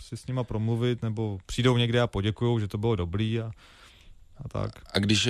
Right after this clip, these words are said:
Speaker 2: jdete se svými přáteli někam do nějaké restaurace se bavit večer, eh, funguje to tak, nebo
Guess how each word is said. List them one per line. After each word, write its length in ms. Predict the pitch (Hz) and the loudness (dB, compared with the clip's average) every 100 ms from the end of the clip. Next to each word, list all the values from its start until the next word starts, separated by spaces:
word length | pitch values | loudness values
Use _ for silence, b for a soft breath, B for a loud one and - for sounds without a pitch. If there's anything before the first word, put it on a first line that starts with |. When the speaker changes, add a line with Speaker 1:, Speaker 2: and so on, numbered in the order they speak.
| 95 | 2
Speaker 2:
jdete 340 | 110 101 107 120 | 2 4 4 4
se 120 | 120 | 2
svými 260 | 104 120 | 2 2
přáteli 760 | 120 120 107 110 101 90 87 85 | 4 4 4 2 0 0 -2 -4
někam 380 | 95 98 101 98 | -2 0 2 0
do 80 | 95 | 2
nějaké 420 | 95 92 92 95 87 | 2 2 2 0 2
restaurace 640 | 98 - 104 101 98 98 | 0 2 2 2 0 -4
se 120 | 101 | 0
bavit 360 | 95 101 98 92 | 2 2 2 0
večer, 460 | 95 95 101 95 B B B - | -2 2 2 2 B B B -4
eh, 40 | 90 85 87 50 - - - - - - - | 0 2 0 -6 -14 -18 -20 -20 -20 -16 -8
funguje 400 | - 117 117 113 | -2 2 4 4
to 120 | 123 | 2
tak, 180 | 117 113 | 0 0
nebo 460 | 113 113 110 92 | 2 4 4 0